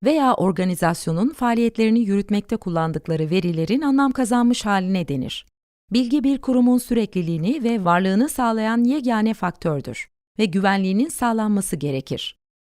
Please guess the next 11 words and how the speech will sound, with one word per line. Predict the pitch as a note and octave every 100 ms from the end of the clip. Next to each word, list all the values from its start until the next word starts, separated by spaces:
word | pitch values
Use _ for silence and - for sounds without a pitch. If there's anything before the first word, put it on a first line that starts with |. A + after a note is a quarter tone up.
| -
Bilgi | A#3 C4 D#4+
türleri | D#4 C#4+ C4+ C#4+
aşağıdaki | A#3+ - C4 A#3+ A#3+ G#3
gibidir. | D3 D3 G#2+ - - _ _ -
Kağıt | B3+ D4+ E4
üzerine | B3+ C#4 B3+ G#3+
basılmış, | F3 - D3+ D3+ C4+ - - -
yazılmış, | F3 D#3+ D3+ C#3 G3+ - - -
elektronik | A#3 C4 D4 D4+ D#4+ -
olarak | D#3+ D3+ C#3+
saklanan, | - D3+ - D3+ D#3 G3+